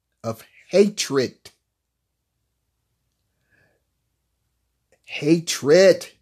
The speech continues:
Hatred is a feeling. It can cause an angry, resentful, emotional response,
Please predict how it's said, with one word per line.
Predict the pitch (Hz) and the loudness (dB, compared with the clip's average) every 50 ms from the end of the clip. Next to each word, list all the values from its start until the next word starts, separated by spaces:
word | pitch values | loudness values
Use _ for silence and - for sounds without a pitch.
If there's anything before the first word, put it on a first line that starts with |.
| _ _ _ _ _ _ _ _ _ _ | _ _ _ _ _ _ _ _ _ _
Hatred | _ - - 165 190 - - - - - 147 180 214 233 233 190 - - - _ _ _ _ _ _ _ _ _ - | _ -12 -8 -8 -8 -8 -12 -16 -14 -6 0 2 4 6 6 4 2 -2 -10 _ _ _ _ _ _ _ _ _ -14
is | 151 147 | -12 -10
a | 143 135 | -10 -10
feeling. | - _ _ - 277 330 349 359 320 262 190 139 110 98 82 - _ _ _ _ _ _ _ _ _ _ _ _ _ _ _ _ _ _ _ _ _ _ _ _ _ _ _ _ _ _ _ _ _ _ _ _ _ _ _ _ _ _ _ _ _ _ _ _ _ _ - | -12 _ _ -4 0 2 4 4 4 4 4 2 0 -4 -10 -18 _ _ _ _ _ _ _ _ _ _ _ _ _ _ _ _ _ _ _ _ _ _ _ _ _ _ _ _ _ _ _ _ _ _ _ _ _ _ _ _ _ _ _ _ _ _ _ _ _ _ -12
It | 131 131 - _ | -12 -12 -12 _
can | - - 101 90 85 78 76 76 _ _ _ _ _ _ _ _ _ _ _ | -16 -14 -12 -12 -12 -14 -18 -20 _ _ _ _ _ _ _ _ _ _ _
cause | - - - 196 226 233 196 156 127 107 92 87 - - | -14 -2 2 4 6 6 6 4 4 0 -4 -8 -14 -18
an | - 113 98 - _ _ _ _ _ _ _ _ _ _ _ _ _ _ _ _ _ _ - | -18 -18 -18 -18 _ _ _ _ _ _ _ _ _ _ _ _ _ _ _ _ _ _ -2
angry, | 220 254 294 320 311 254 202 - - - _ _ _ _ _ _ _ _ _ _ _ _ _ _ _ _ _ _ _ _ _ _ _ _ _ - 113 | 0 2 4 4 2 2 0 -4 -8 -14 _ _ _ _ _ _ _ _ _ _ _ _ _ _ _ _ _ _ _ _ _ _ _ _ _ -20 -20
resentful, | - 101 98 104 - 294 339 339 - - - 135 92 - _ _ _ _ _ _ _ 98 | -20 -20 -8 -2 2 2 2 2 0 -4 -10 -12 -12 -12 _ _ _ _ _ _ _ -12
emotional | 131 196 254 277 - - - 135 113 | -4 -2 -2 -2 -2 -6 -12 -14 -16
response, | 110 110 - - - - 214 254 247 - - - - - - - | -18 -18 -20 -14 -8 -4 -2 0 0 -2 -2 -6 -14 -20 -20 -20